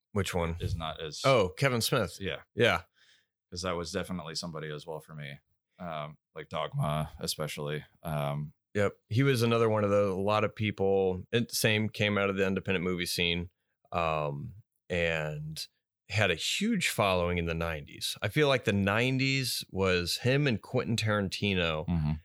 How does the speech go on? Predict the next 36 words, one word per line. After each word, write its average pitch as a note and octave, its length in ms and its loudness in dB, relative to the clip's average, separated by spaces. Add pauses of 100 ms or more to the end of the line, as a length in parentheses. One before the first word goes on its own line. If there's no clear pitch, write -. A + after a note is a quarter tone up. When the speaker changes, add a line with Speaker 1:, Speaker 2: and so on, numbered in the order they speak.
(260)
Speaker 1:
and F2 520 2
especially A#2+ 420 2
with G#2 180 0
people G2 280 2
in F#2 100 2
our F2 160 2
generation. D#2 720 -2 (540)
And, D#2 800 0 (640)
but, F#2+ 300 2
like, F2 300 0
with F2 140 0
his D3 260 4
movies, G#2 360 2
I G2 120 2
think G2+ 160 0
it F#2+ 40 0
was F2+ 140 -2
slightly G#2 340 2
different. F#2+ 380 -4
I G2 140 0
just F#2 180 -2
feel A2 160 2
like F#2 160 4
it F2+ 40 0
was E2+ 120 -4
a E2 40 -6
maturity G2+ 680 0
thing. A#2+ 380 -2 (120)
I G#2 100 2
mean, G2+ 160 2
his, A#2+ 200 0 (440)
like, F2 220 0 (160)
Kevin C3 260 0
Smith A2 420 2
films F2 340 0
just F2 220 0